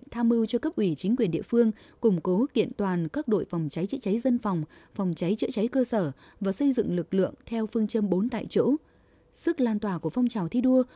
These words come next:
đã tạo nên hiệu quả thiết thực. Một trăm phần trăm các quận huyện đã thành lập ban chỉ đạo phòng cháy chữa cháy. Toàn thành phố đã xây dựng và kiện toàn được hai trăm hai mươi ba đội phòng cháy chữa cháy dân phòng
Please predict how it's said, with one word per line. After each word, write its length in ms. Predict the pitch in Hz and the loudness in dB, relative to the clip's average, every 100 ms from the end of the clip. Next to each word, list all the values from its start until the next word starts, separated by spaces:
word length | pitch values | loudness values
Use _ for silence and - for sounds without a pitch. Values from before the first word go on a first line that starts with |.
| - | -8
đã 280 | 208 208 285 | -4 0 -2
tạo 220 | - 233 | 0 4
nên 180 | 240 269 | 6 8
hiệu 140 | 247 | 4
quả 240 | - 202 151 | 2 -2 -2
thiết 200 | 330 349 | -2 0
thực. 220 | 214 - - _ _ _ - | 0 0 -8 _ _ _ -2
Một 100 | 220 | 0
trăm 220 | - 269 | 2 0
phần 180 | 240 175 | 2 0
trăm 200 | 269 262 | 2 2
các 140 | 349 | 2
quận 140 | 220 180 | 0 2
huyện 300 | 190 147 - | 0 0 -4
đã 120 | - | -2
thành 200 | 233 175 | 0 0
lập 140 | 165 - | -2 0
ban 200 | 247 240 | 0 0
chỉ 140 | 160 | 0
đạo 220 | 160 - | -2 -2
phòng 180 | - 160 | -2 -4
cháy 200 | 151 160 | -2 -2
chữa 100 | - | -2
cháy. 320 | - 190 220 311 - - _ | -2 2 2 2 -4 -20 _
Toàn 140 | 233 202 | -2 0
thành 180 | 202 180 | 0 0
phố 240 | 190 254 | 2 2
đã 140 | 240 | 0
xây 200 | - 285 | 0 2
dựng 220 | 240 233 165 | 2 2 0
và 80 | - | -4
kiện 160 | 180 | -4
toàn 260 | - 180 156 | -4 -2 -2
được 140 | 170 | -4
hai 140 | - 247 | -4 -4
trăm 200 | 262 247 | -2 0
hai 100 | 247 | 2
mươi 100 | 247 | 2
ba 160 | 233 | 0
đội 240 | 208 180 - | -2 -2 -2
phòng 220 | 170 160 | -4 -4
cháy 140 | 160 | -4
chữa 120 | 185 - | -6 -4
cháy 180 | 190 240 | -2 0
dân 200 | 254 233 | 2 2
phòng 240 | 202 165 | 0 -2